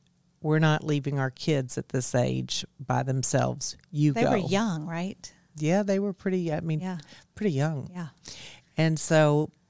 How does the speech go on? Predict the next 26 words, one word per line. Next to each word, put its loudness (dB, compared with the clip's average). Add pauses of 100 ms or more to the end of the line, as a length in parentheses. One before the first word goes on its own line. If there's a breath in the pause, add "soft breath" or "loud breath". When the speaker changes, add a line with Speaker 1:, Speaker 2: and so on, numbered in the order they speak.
(260)
Speaker 1:
long 4
story 2
short, 0
I 4
went 4
on 2
the 0
first 0
one 2 (100)
that 2
following 2
April 2 (560 loud breath)
and 0
came -2
back 0
so 0
jacked -2
up -2
about -2 (300)
what 2
a -2
great 6
way -6
to -6
serve -6
God, -4